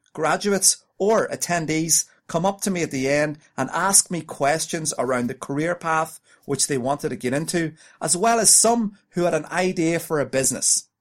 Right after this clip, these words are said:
but were not really sure about where to go next or who to talk to.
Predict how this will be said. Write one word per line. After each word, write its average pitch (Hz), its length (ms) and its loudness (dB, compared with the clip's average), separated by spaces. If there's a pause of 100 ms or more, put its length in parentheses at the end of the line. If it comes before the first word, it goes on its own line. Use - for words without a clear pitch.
(280)
but 156 140 -2
were 147 100 0
not 180 220 0
really 170 220 0
sure 156 400 2
about 123 320 -4
where 143 200 2
to 147 60 -2
go 143 180 -2
next 123 500 0 (280)
or 131 200 0
who 135 140 0
to 139 80 -2
talk 110 300 -4
to. 90 160 -12